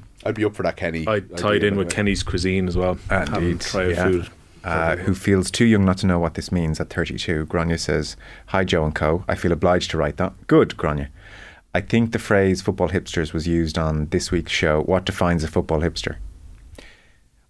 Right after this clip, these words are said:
Speaker 3: I have a horrible feeling this is going to be like that clip doing the rounds last week where somebody was asked, "What is woke?" And they were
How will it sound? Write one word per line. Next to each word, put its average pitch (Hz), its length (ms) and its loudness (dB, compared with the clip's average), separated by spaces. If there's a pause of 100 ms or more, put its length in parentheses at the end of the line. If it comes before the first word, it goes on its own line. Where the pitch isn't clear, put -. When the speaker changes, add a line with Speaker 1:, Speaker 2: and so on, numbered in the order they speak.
Speaker 3:
I 104 60 2
have 120 140 4
a 131 40 4
horrible 123 300 4
feeling 101 260 6
this 90 120 0
is 90 80 0
going 90 220 2
to - 60 -4
be 87 100 -2
like 82 240 2
that - 180 -4
clip 90 200 -2
doing 87 140 0
the 80 80 2
rounds 80 220 0
last 76 240 -2
week 80 240 -6
where 76 100 -2
somebody 78 300 0
was 76 100 0
asked, 76 240 -2
"What 110 160 2
is 101 340 0 (200)
woke?" 82 440 0 (880)
And 82 200 -4
they 82 120 0
were 78 300 0